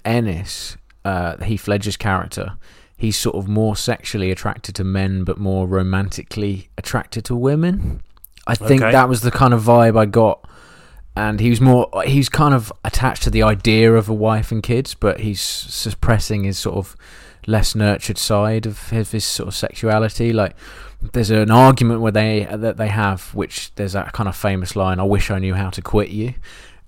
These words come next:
Speaker 1: And that speaks volumes, I feel like, in the, in the fact that their relationship is largely kind of based on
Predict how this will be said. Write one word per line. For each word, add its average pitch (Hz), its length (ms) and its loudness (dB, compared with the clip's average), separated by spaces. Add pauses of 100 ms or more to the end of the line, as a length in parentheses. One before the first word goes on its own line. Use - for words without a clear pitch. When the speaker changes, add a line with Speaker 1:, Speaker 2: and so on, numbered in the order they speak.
Speaker 1:
And 101 340 -6
that 120 220 0
speaks 98 320 -4
volumes, 110 460 6
I 92 100 2
feel 95 240 -2
like, 92 160 -4
in 95 240 -6
the, 92 80 -10 (140)
in 98 60 -4
the 95 80 -6
fact 90 260 -2
that 90 140 -10
their 98 360 -2 (720)
relationship 101 600 0
is 98 140 2
largely 101 360 2
kind 98 180 -6
of 90 100 -6
based 95 300 -6
on 92 120 -6